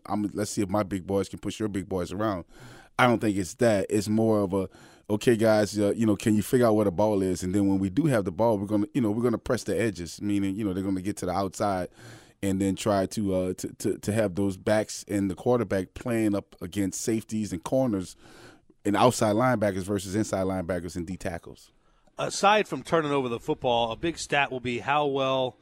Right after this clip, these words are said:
Speaker 2: or how, who is winning in the early downs. If Ole Miss is playing a lot of second and, and threes, third and threes,
Speaker 1: Yeah.
Speaker 2: that means that, that, that that's not good for L S U. If they get 'em in third and eights, get 'em in a lot of third and long situations,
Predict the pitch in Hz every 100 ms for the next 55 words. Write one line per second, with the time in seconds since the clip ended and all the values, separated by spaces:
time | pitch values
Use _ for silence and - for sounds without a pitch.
0 | _ _ _ _ _ 110 110 107 143 156
1 | 156 151 - 185 208 143 139 170 156 143
2 | 131 120 131 127 117 117 101 95 101 151
3 | 214 175 175 - 139 113 156 143 135 127
4 | 127 117 - 147 151 127 120 - 120 107
5 | 139 151 143 139 131 - 147 139 127 -
6 | 139 139 135 131 123 - - 107 98 87
7 | 139 147 139 123 131 135 - 117 127 120
8 | 127 160 135 120 147 - 117 110 98 107
9 | 98 98 139 175 190 147 123 165 156 151
10 | 131 131 143 139 - - 160 160 131 127
11 | 135 117 - 160 165 139 139 139 - 127
12 | 120 131 120 120